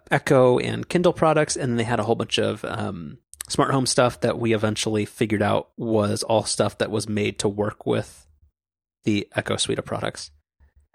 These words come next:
Um, but yeah, it was, it was very weird. Nothing had price tags, which I think we deduced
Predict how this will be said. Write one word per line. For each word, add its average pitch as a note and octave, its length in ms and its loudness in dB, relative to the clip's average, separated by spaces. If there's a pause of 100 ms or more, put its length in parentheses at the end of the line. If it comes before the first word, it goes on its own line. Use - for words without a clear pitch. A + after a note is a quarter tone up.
(140)
Um, G#2 580 0 (1500)
but C3+ 100 2
yeah, C3+ 80 2
it G2 80 0
was, A#2+ 120 2
it C3+ 80 -2
was A#2+ 100 2
very D3 200 4
weird. G#2+ 380 2 (420)
Nothing C3 260 4
had C3+ 180 2
price G#2 240 2
tags, G#2 540 -2 (880)
which B2+ 160 6
I A2 80 6
think B2+ 360 2
we A2+ 560 0
deduced A#2 580 0